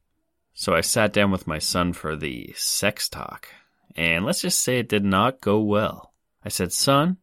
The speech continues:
what are you supposed to do before you have sex?" He said,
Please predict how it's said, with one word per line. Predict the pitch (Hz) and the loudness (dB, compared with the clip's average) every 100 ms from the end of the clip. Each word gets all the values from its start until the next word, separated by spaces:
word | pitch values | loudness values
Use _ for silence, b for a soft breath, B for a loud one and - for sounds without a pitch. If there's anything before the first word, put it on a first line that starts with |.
| _ _ _ - | _ _ _ -4
what | 175 | 0
are | 247 | 2
you | |
supposed | 254 220 - | 0 0 0
to | 135 | -2
do | 107 117 135 | 2 4 4
before | 95 - 92 | 2 -2 0
you | 87 | 2
have | 90 90 | 0 -2
sex?" | - 147 113 - - - _ _ _ _ | -4 -4 -6 -12 -16 -18 _ _ _ _
He | - | -6
said, | 95 95 80 67 | -2 0 -2 -4